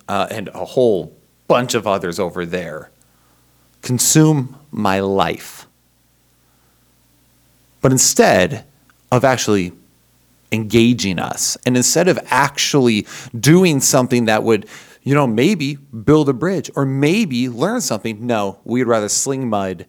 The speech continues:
and act tough behind a pulpit and say all sorts of slanderous things. You know, people can say what they want about Nathan Rager, for, but you know what? Nathan Rager at least came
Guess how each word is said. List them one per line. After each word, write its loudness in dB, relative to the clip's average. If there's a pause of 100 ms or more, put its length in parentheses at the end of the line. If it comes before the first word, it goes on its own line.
(540)
and -6
act -4
tough -2
behind -6
a -4
pulpit -6 (420)
and -8
say -2
all 0
sorts -10
of -8
slanderous -4
things. -8
You -6
know, -6
people -8
can -10
say -2
what -2
they -2
want -6 (320)
about 0 (220)
Nathan -4
Rager, -6
for, -4 (360)
but 0
you -2
know 0
what? 0
Nathan -2
Rager 0
at -4
least -6
came -6